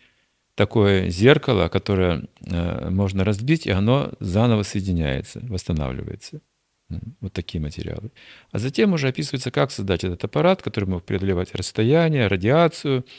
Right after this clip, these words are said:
турбулентность, становиться невидимым для восприятия, допустим. М. Подробно опи-, Виман. Даже рисунки есть, наскальные, похожие такие. М.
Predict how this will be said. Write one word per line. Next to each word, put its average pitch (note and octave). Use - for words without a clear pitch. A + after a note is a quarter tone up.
турбулентность, B2
становиться A#2+
невидимым G#2
для D#2+
восприятия, B2+
допустим. G#2
М. F#2
Подробно A#2+
опи-, -
Виман. G#2
Даже C#3+
рисунки A2+
есть, -
наскальные, D#2+
похожие C#2+
такие. -
М. -